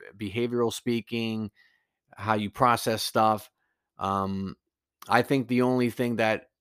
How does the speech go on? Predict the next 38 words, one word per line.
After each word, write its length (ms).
now, 600
the 120
fact 340
that, 180
you 100
know, 80
if 160
you're 100
having 680
intimacy 520
with 180
someone, 300
it, 180
you 80
know, 100
it 160
ma-, 60
it 260
gives 200
you 60
a 40
little 120
more 160
fatigue. 680
Um, 240
and 100
it 80
actually 440
opens 360
up, 300
I 180
believe 280
it 60
opens 260
up 160
portals 500
from 200
other, 420